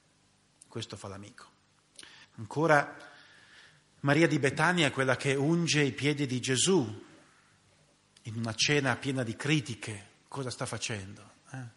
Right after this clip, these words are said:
Un'amica sa di non poter liberare il suo amico da quell'ora pesante della quale Gesù inizia a sentire davvero il peso e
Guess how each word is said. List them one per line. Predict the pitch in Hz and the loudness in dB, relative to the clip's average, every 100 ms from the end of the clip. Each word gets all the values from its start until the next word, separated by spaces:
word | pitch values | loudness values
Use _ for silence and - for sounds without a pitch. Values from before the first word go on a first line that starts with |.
| _ - | _ -8
Un'amica | 123 120 135 165 - 185 208 - - | -2 0 0 0 -2 -2 -2 -6 -14
sa | - - - 143 - - - - _ | -4 0 2 2 0 -6 -20 -20 _
di | 120 120 | -10 -2
non | 143 156 | -2 -2
poter | - 127 156 | -4 -2 -2
liberare | 135 127 120 123 120 139 156 | 0 -2 -2 -2 -2 -2 -2
il | 131 117 | -2 -2
suo | - 147 | -2 0
amico | 123 135 151 - 175 | 0 0 -2 -4 -2
da | 147 120 | -2 -4
quell'ora | - 127 120 120 131 151 156 151 143 | -4 -4 -4 -2 0 0 0 -2 -4
pesante | - 123 117 123 131 143 139 - 147 147 - - _ _ | -6 -4 0 0 0 -2 -6 -6 -6 -6 -14 -20 _ _
della | 113 117 | -8 -8
quale | - 131 123 | 0 0 0
Gesù | 110 107 135 | -2 -2 -2
inizia | 120 117 113 | -2 -4 -2
a | |
sentire | - 110 101 123 | -4 -4 -6 -6
davvero | 107 95 117 117 | -6 -8 -6 -6
il | 101 | -8
peso | - 110 113 117 156 165 - _ _ _ | -8 -8 -6 -8 -10 -12 -20 _ _ _
e | 127 123 120 | -8 -6 -8